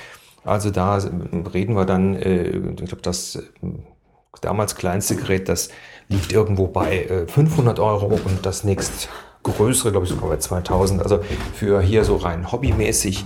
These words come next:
äh, absolut, äh, indiskutabel. Deswegen habe ich gesagt, das ist Blödsinn, da brauchst du dich in die Richtung gar nicht mehr orientieren.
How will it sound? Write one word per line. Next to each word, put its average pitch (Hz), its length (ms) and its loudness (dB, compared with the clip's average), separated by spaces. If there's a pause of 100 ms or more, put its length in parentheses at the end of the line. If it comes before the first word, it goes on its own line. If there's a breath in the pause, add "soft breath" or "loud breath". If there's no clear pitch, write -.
(360 loud breath)
äh, 107 100 0
absolut, 98 540 -2
äh, 92 160 0
indiskutabel. 127 1000 2 (420 loud breath)
Deswegen 127 520 2
habe 107 100 4
ich 98 80 2
gesagt, 101 360 0
das - 260 -4 (340 loud breath)
ist - 320 -10
Blödsinn, 143 300 2
da 101 80 2
brauchst 98 300 -2
du - 20 -8
dich 95 180 -4
in 92 60 -2
die 95 140 0
Richtung 101 400 0
gar 82 180 -4
nicht 95 180 -4
mehr 104 360 0 (420 loud breath)
orientieren. 110 640 -2